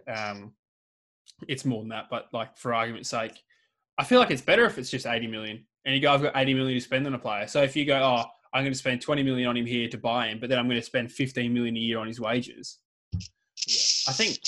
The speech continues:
Speaker 1: I feel like
Speaker 2: I agree.
Speaker 1: that's potentially a a, a potentially better way to play the game. It's gonna, financially, it seems to make more sense to me.
Speaker 2: The magic number where you just slide it across and suddenly your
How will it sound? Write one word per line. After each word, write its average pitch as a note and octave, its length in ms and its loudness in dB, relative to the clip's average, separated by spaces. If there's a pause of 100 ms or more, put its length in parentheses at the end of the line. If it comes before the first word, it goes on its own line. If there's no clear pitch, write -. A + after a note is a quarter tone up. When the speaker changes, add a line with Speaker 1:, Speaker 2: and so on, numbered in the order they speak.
Speaker 1:
I D#3 40 2
feel C#4+ 180 4
like D#3+ 80 4
Speaker 2:
I - 20 2
agree. C#3 100 4
Speaker 1:
that's - 380 -2 (140)
potentially C#3+ 640 0
a A2 480 -2 (1040)
a, B2+ 140 0 (160)
a B2+ 100 2
potentially D3+ 580 0
better C3 220 6
way B2+ 140 6
to A#2 60 2
play B2+ 340 2
the A#2 80 -2
game. A#2 440 -4 (540)
It's B2+ 120 -8
gonna, D3 300 2
financially, C3+ 600 2
it - 60 -8
seems B2 220 -2
to B2+ 60 -4
make G#2+ 120 -2
more G#2+ 140 -8
sense A2+ 260 -8
to - 100 -20
me. D#2 160 -14 (1000)
Speaker 2:
The - 80 -6
magic A2+ 220 0
number G#2+ 220 0
where G#2+ 120 2
you G#2+ 80 0
just - 200 -6
slide G#2 200 2
it - 60 -2
across - 320 -4
and - 100 -8
suddenly G#2+ 360 -6
your A2 140 -4